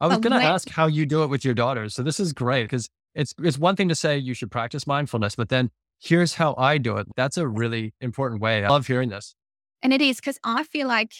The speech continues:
Speaker 2: I've tried to do positive affirmations and I've tried to do mindfulness in the mornings. It doesn't work for our household. I'm sure it might
Speaker 1: Yeah,
Speaker 2: work
Speaker 1: it's tough.
Speaker 2: for,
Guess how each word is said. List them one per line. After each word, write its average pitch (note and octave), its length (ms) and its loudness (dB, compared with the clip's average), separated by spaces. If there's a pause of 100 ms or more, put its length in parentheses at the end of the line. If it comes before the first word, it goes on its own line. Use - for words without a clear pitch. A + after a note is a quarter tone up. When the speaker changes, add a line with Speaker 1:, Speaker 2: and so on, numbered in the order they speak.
Speaker 2:
I've C4 160 -4
tried G3+ 580 -4
to B3 100 -10
do A3+ 240 -4
positive A3+ 400 -4
affirmations G#3 720 -2
and G3 120 -6
I've F#3 120 -6
tried F#3+ 380 -2
to G3+ 60 -10
do G3 140 -6
mindfulness G3 600 -6
in G3+ 80 -14
the F#3+ 80 -10
mornings. G3 440 -2
It - 80 -20
doesn't C#4 380 -4
work F#3 240 -2 (240)
for G3 260 -2
our F#3+ 300 0
household. C#4+ 640 -4
I'm A#3 100 2
sure A3 260 -2
it G3 100 -4
might G3+ 220 -4
Speaker 1:
Yeah, G#3 80 -8
Speaker 2:
work G3 120 -2
Speaker 1:
it's G#3 100 -4
tough. G3 140 -8
Speaker 2:
for, G3 140 -12